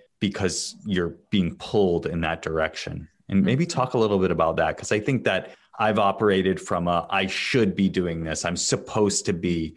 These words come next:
Speaker 1: for a
Speaker 2: Mm-hmm.
Speaker 1: very long time. And that doesn't feel very good. And it's certainly, I'm not the type of person that is motivated by that.
Speaker 2: No, that's all the information you need right there. You just said it. If it doesn't feel good, you're not gonna continue in that vein.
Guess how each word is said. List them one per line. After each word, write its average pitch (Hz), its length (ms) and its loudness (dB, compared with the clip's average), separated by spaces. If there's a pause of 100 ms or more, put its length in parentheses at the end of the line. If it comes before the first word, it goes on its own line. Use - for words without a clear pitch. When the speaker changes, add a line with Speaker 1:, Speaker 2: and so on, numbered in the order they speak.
(140)
Speaker 1:
for 110 160 2
a 98 40 2
Speaker 2:
Mm-hmm. 92 60 -4
Speaker 1:
very 95 240 2
long 87 240 -2
time. 85 400 -2
And 82 260 -6
that 151 180 -2
doesn't 165 240 0
feel 123 180 2
very 107 280 0
good. 95 300 2
And 87 140 0
it's - 180 -2
certainly, 131 600 2 (260)
I'm 185 260 2
not 175 200 0
the 160 80 -4
type 147 200 0
of 123 80 -2
person 123 280 0
that 107 100 4
is 98 120 0
motivated 90 680 2 (100)
by 85 220 0
that. 82 280 -6 (180)
Speaker 2:
No, 214 460 -2 (140)
that's 311 260 -2
all 311 120 2
the 294 100 -6
information 254 560 -2
you 226 80 -2
need 233 180 -2
right 233 220 -2
there. 247 540 -4
You 226 180 -4
just 269 240 -10
said 277 180 -2
it. - 140 -10 (200)
If - 340 -4
it 262 100 0
doesn't 294 280 0
feel 269 260 0
good, 202 340 0
you're 214 100 -2
not 233 220 0
gonna 240 160 -10
continue 208 640 -2
in 185 180 -6
that 175 200 -6
vein. 151 440 -8